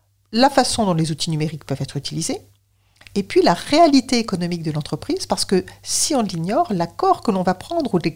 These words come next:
règles que l'on va poser dans une note de service ne fonctionneront pas. Du coup, il faut pas hésiter, je pense vraiment, quand on formalise ces modalités d'exercice du droit à la déconnexion, à reposer des basiques,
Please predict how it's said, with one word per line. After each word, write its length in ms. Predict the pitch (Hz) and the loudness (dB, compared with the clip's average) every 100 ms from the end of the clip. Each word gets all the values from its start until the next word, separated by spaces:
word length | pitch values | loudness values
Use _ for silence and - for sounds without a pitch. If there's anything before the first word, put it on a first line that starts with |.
| - | -4
règles 360 | - 302 240 | 0 2 2
que 120 | 175 175 | 0 -2
l'on 100 | 156 | 0
va 140 | 147 | -2
poser 400 | - 185 185 392 - _ | 0 -2 0 -2 -4 _
dans 80 | 160 | -8
une 140 | 165 | -4
note 100 | 160 | -6
de 80 | 151 | -4
service 500 | 151 131 185 330 - - | -4 -4 -6 -8 -10 -10
ne 140 | 208 | -8
fonctionneront 480 | 254 185 - 208 170 | -6 -6 -4 -2 -4
pas. 180 | 147 - _ _ _ _ _ _ _ _ _ _ - - - - - - - 202 | -8 -12 _ _ _ _ _ _ _ _ _ _ -18 -18 -16 -16 -16 -18 -18 -6
Du 160 | 254 | -4
coup, 240 | - 370 381 - - | 2 2 2 -4 -10
il 80 | 208 | -2
faut 100 | 269 | 0
pas 220 | 269 349 | 2 2
hésiter, 520 | 254 226 240 240 247 | 4 2 0 2 2
je 120 | 220 | 2
pense 360 | 214 - 226 220 | 0 4 4 4
vraiment, 360 | - 208 233 311 | 0 2 2 2
quand 260 | 202 - | -2 0
on 140 | 190 185 | 0 0
formalise 640 | - 294 269 226 214 220 | 0 2 4 2 2 -2
ces 140 | - 170 | -2 -2
modalités 540 | 180 180 175 170 214 | 0 0 -2 -4 -4
d'exercice 420 | 165 156 170 185 | -4 -4 -6 -6
du 60 | 175 | -6
droit 160 | 175 | -4
à 40 | 175 | 0
la 80 | 151 | 0
déconnexion, 540 | 151 160 170 - 294 | 0 -2 -2 0 2
à 60 | 226 | 4
reposer 480 | 254 240 247 214 | 2 2 2 2
des 100 | 165 | 2
basiques, 500 | 151 151 160 226 - | 2 2 0 -8 -10